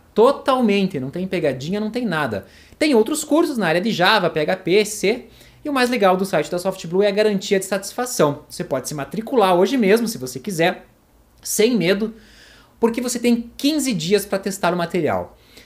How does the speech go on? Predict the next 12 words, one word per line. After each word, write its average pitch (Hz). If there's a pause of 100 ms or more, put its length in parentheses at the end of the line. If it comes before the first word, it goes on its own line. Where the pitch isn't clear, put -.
Se -
você 330
achar 175
que 151
não 196
é 285
pra 220
você, 185
se -
você 135
não 170
gostar 170